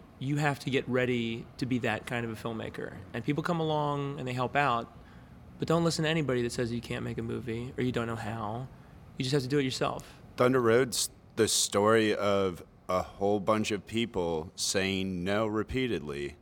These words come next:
Speaker 2: and then thirty crew members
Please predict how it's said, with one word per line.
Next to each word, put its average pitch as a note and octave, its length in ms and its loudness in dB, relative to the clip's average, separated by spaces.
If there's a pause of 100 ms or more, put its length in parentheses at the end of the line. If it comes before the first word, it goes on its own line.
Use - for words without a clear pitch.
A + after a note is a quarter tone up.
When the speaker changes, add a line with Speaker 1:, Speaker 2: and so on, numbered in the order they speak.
(800)
Speaker 2:
and A2 200 0
then F2 480 -2 (800)
thirty G2+ 300 2
crew C3 260 4
members E2+ 640 0